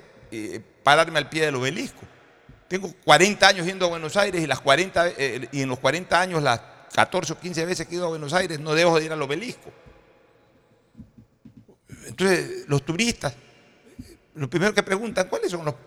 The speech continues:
parques principales?". Y uno les dice, igual, el Parque del Centenario, el, la Rotonda. Bueno, va un turista al Parque Seminario, Parque Bolívar. Eh, van los turistas a los parques a, a tomar fotos, una columna de los próceres. ¿Cómo no, no va a ser un sitio para ir a tomar fotos?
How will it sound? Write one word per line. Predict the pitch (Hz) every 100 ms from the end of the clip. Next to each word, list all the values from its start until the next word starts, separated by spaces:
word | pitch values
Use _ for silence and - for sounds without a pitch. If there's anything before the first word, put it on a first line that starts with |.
| -
parques | 147 - 135
principales?". | 135 127 - 127 131
Y |
uno | 170 494
les | 440 131
dice, | 349 -
igual, | - 453 -
el | 110
Parque | 113 123
del | 104
Centenario, | 113 101 113 143 160
el, | 117 104 104
la | 107
Rotonda. | 110 107 170 170 131 - - - _
Bueno, | 151 440 440
va | 202
un | 262
turista | 247 185 196 -
al | 123
Parque | 139 143
Seminario, | 131 123 127 175 190 151 123
Parque | 135 127
Bolívar. | 127 127 180 226 143 107 - - - - _ _ _
Eh, | - 123 _ 120
van | 147 262
los | 240 -
turistas | 151 151 143
a | 127
los | 120
parques | - 151 - - - - - - _ _ _ _ _
a, | - 110 -
a | -
tomar | 117 127
fotos, | 110 165 226 - 127
una | 127 160
columna | - 151 165 151
de |
los | 139
próceres. | - 453 - -
¿Cómo | - 466 403
no, | 208 196
no | 180
va | 170
a |
ser | 170 170
un |
sitio | 143 180 156
para | 139 151
ir | 151
a | 151
tomar | 143 135
fotos? | - 117 -